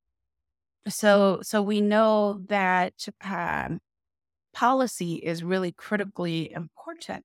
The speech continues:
So part of what we do on our community board of trustees is we have a policy, um, subsection. So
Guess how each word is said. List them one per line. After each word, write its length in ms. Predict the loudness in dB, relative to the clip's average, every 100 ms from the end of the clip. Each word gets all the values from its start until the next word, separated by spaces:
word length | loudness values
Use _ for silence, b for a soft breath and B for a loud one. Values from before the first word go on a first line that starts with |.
| -10
So 300 | -2 -2 -2
part 420 | -10 2 4 4 0
of 160 | -4 -2
what 160 | -2
we 160 | 0 -2
do 440 | -2 -2 0 -2
on 140 | -2 -2
our 100 | -4
community 500 | -4 0 0 0 -6
board 300 | -4 -2 -2
of 100 | -4
trustees 680 | -4 -6 -4 -4 -2 -4
is 240 | -4 -6 -4
we 120 | -12
have 380 | -6 -2 0 -2 -8
a 80 | -14
policy, 960 | -4 0 2 0 -4 -8 -8 -8 -10 _ _ _ _ -2
um, 300 | -2 0 -6
subsection. 1000 | -4 0 0 0 -8 -8 -10 -10 -10 -10
So 280 | 0 0